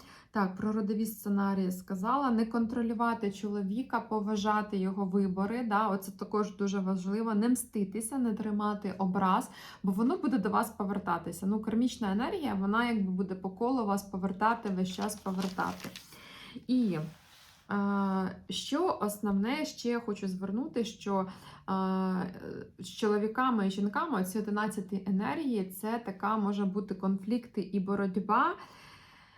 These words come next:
е, якби відстоювання своїх кордонів, інтересів для того, щоб вийти на свободу. А, будьте просто обережними,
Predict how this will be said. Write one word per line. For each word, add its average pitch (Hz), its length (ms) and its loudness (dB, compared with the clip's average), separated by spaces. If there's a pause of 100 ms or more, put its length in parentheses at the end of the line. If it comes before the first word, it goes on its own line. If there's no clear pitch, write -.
(280)
е, 196 260 0
якби 208 340 4
відстоювання 196 1300 4
своїх 214 500 2
кордонів, 226 920 2
інтересів 202 800 4
для 190 120 0
того, 254 300 2
щоб 226 220 0 (120)
вийти 214 420 2
на 196 160 2
свободу. 190 800 -2 (500)
А, 185 200 2 (160)
будьте 302 400 2
просто 220 500 -2
обережними, 196 720 0